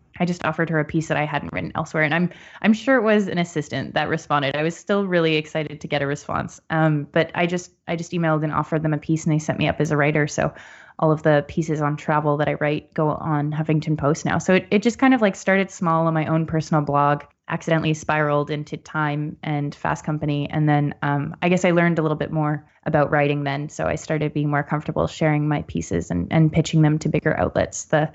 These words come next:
the P R person in me is very comfortable cold pitching, uh, ideas to reporters.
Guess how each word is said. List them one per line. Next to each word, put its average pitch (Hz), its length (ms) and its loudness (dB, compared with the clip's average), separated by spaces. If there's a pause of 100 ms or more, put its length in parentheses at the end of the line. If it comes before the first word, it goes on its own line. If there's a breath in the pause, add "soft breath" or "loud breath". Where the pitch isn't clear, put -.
(140 loud breath)
the 190 80 2
P 240 240 0
R 247 140 4
person 214 540 2
in 180 160 2
me 175 180 4
is 165 140 0
very 175 200 2
comfortable 165 540 -2
cold 156 340 0
pitching, 151 560 -2 (120)
uh, - 300 -2
ideas 156 540 -4
to - 460 -6
reporters. - 540 -4